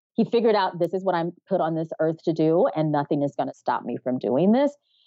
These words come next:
including my own disease," which was also, I felt him understanding the science around it and understanding all the things that were happening to him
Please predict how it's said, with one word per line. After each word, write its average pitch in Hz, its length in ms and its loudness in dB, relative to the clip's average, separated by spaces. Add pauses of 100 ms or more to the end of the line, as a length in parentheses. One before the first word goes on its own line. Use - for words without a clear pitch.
(120)
including 175 500 0
my 143 160 0
own 131 160 0
disease," 127 520 -2 (300)
which 226 260 0
was 214 280 0 (100)
also, 190 840 2
I 160 140 0 (140)
felt 160 260 2
him 170 400 -4
understanding 175 1000 -2
the 254 120 2
science 254 580 0
around 247 420 0
it 233 80 2
and 175 120 4
understanding 170 720 2
all 175 300 0
the 160 220 0 (400)
things 202 400 2
that 180 180 0
were 156 100 -2
happening 196 580 -6
to 196 100 -2
him 175 600 0